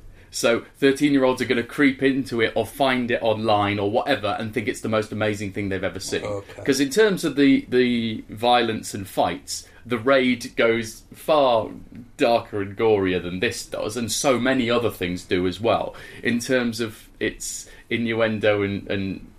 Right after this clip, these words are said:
Speaker 1: smuttiness, other things go far worse than this does as well.
Speaker 2: Oh, okay. So
Speaker 1: So
Speaker 2: it's not really ne-, it's not really near the edge then.
Speaker 1: It's not re-, well, it is compared to a lot of comedies out there, you know, American comedies. It's far further than, you know, Zoolander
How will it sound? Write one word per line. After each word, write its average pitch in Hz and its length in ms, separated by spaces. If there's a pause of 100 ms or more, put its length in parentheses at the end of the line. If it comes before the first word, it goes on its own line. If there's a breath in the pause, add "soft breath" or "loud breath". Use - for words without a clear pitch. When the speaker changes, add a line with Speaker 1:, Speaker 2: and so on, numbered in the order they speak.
(180)
Speaker 1:
smuttiness, - 1000
other 104 220
things 87 380
go 85 300
far 90 520
worse 90 360
than 90 160
this 87 200
does 90 220
as 90 60
well. 110 100
Speaker 2:
Oh, 113 340
okay. 113 300
So - 0
Speaker 1:
So 131 220
Speaker 2:
it's 117 80
not 101 80
really 113 200
ne-, 107 100
it's 98 140
not 143 160
really 120 220
near 117 240
the 104 120
edge 95 260
then. 87 200
Speaker 1:
It's 180 260
not 233 380
re-, 175 140
well, 254 160
it - 180
is 320 380
compared 226 320
to 190 120
a - 20
lot 190 280
of 147 180 (220)
comedies - 720
out - 240
there, - 160
you 123 100
know, 127 120
American 120 540
comedies. 110 480
It's - 180
far 147 360
further 117 420
than, 104 320
you 104 80
know, 92 160
Zoolander 98 720